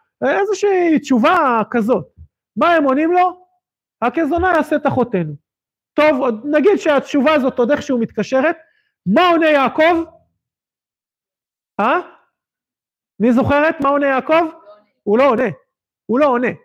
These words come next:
כשאתה לא עונה, יש לזה סיבה אחת. בדרך כלל, כשאתה אומר, "וואלה, הוא צודק." בסדר? בעברית, יעקב אומר, "וואלה, הם צודקים." עזבו רגע את הסוף של מה הוא אומר להם ב-, ב-, באחרית ימיהם, אולי ניגע בזה אם יהיה לנו זמן.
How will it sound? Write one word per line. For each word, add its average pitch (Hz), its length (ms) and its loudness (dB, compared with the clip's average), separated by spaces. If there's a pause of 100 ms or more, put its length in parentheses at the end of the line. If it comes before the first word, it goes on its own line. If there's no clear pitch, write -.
(400)
כשאתה 330 340 0
לא 330 80 4
עונה, 302 240 2
יש 311 360 0
לזה 247 180 -2
סיבה 277 300 0
אחת. - 340 -4 (220)
בדרך 247 340 0
כלל, 254 220 0 (360)
כשאתה 196 180 -6
אומר, 277 160 0
"וואלה, 277 160 2
הוא 220 100 0
צודק." 190 260 -4 (880)
בסדר? 294 300 2 (100)
בעברית, 240 420 2 (600)
יעקב 262 360 2
אומר, 330 240 2
"וואלה, 330 180 2
הם 302 80 0
צודקים." 214 500 -4 (480)
עזבו 277 380 2
רגע 277 320 2
את 254 120 0
הסוף 233 720 0
של 220 180 -4
מה 247 120 -2
הוא 240 140 2
אומר 254 200 0
להם 233 260 0
ב-, 202 320 0
ב-, 202 420 0 (280)
באחרית 226 400 0
ימיהם, 277 480 0 (280)
אולי 285 320 0
ניגע 254 260 0
בזה 233 240 -2
אם 233 100 -2
יהיה 226 120 -2
לנו 220 140 -2
זמן. 202 240 -4